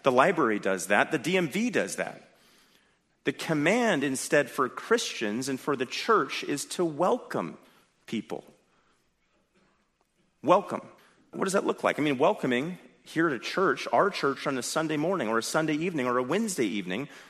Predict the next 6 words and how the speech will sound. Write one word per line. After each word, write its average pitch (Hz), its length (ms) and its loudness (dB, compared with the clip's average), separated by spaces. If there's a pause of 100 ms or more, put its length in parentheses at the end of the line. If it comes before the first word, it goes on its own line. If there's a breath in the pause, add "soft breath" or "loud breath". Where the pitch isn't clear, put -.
(120)
it 160 80 2
looks 180 260 -4
like 165 160 0
this. - 460 -4 (840 soft breath)
Greeting 202 420 0
others - 480 -4